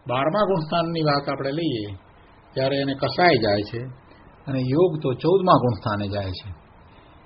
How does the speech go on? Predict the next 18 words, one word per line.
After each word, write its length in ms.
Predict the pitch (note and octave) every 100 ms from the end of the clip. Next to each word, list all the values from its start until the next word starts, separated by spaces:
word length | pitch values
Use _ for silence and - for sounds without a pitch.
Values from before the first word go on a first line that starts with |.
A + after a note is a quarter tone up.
| - - B3+
એટલે 280 | F3 F#3+
અહીંયા 500 | F#3+ E3+ D#3+ F#3 F#3+ F3+
આ 120 | E3+
જે 120 | E3
વાત 220 | D#3 D#3 D3+
કરી 220 | E3 A#2+ -
છે, 160 | C#3+ C3+
એ, 80 | C#3+ - - - - B2+
એ 40 | F3+
પ્રમત 480 | D3+ D#3 F#3 F#3 -
કહો 260 | C#3 D#3+
કે 140 | D#3 C#3
અપ્રમત 520 | D3+ D3+ D3+ D3+ D3+
કહો, 300 | D3 C3 A#2
એ, 320 | C#3+ D#3+ E3 E3+ - - - - - -
એ 120 | D#3
ચૌદે 500 | - B2+ C#3 F3 F3+
ગુણસ્થાનોની 1120 | D#3 D3 D#3 - D#3 D#3 D#3+ E3+ - - D#3